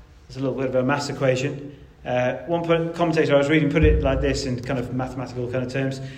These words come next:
It's not the one, the top one, "My weakness plus Christ's strength equals my power." Rather, it is my weakness, with Christ pitching his tent in my life,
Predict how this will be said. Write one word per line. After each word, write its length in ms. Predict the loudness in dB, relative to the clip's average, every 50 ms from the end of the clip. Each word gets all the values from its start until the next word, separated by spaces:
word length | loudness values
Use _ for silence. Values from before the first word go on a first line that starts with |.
| -16 -18 -20 -6 4
It's 280 | 4 4 4 4 2 4
not 680 | 6 8 8 8 8 6 4 2 -2 -4 -6 -6 -2
the 100 | 0 6
one, 320 | 8 10 10 8 8 6
the 80 | 0 2
top 240 | 4 4 4 6 6
one, 220 | 6 6 6 4
"My 200 | 4 6 6 6
weakness 440 | 6 6 6 6 4 2 0 0 0
plus 220 | -2 -4 -4 -4
Christ's 320 | -4 0 0 0 0 0 2
strength 300 | 2 2 2 2 -2 -4
equals 340 | -4 -4 -4 -6 -6 -4
my 540 | -4 -4 0 2 2 4 4 4 2 2 2 0 -2 -4 -4
power." 520 | -4 2 4 6 6 6 6 4 0 -4 -8 -10 -14 -18 -20 -20 -20 -20 -20 -20 -20 -20 -20 -20 _ _ -20 -20 -20 -20 _ _ -20 -20 -20 -20 -20 _ -20 -20 -20 -20 -20 -2 4
Rather, 360 | 6 6 8 8 6 6 4
it 240 | 2 4 2 2 2
is 180 | 2 0 0
my 520 | 0 2 4 4 4 6 6 4 6 4 4
weakness, 920 | 4 4 4 4 2 0 -2 -4 -6 -6 -8 -8 -8 -8 -10 -12 -14 -18 -20 -20 -20 _ _ -20 _ _ -20 -20 _ _ -20 -20 -20 -20 -20 _ _ -20 -20 -20 _ -8
with 180 | -6 -6 -6 -6
Christ 440 | -4 0 2 2 2 2 0 -4
pitching 420 | -2 2 2 2 2 2 0 2 2
his 240 | 2 2 0 -2 -4
tent 460 | -4 -4 -2 -2 0 0 -2 -4 -6 -10 -14 -16 -10 2
in 240 | 4 4 4 6 4
my 300 | 4 4 4 6 6 6
life, 760 | 6 6 6 4 4 4 2 0 -2 -6 -8 -12 -14 -16 -18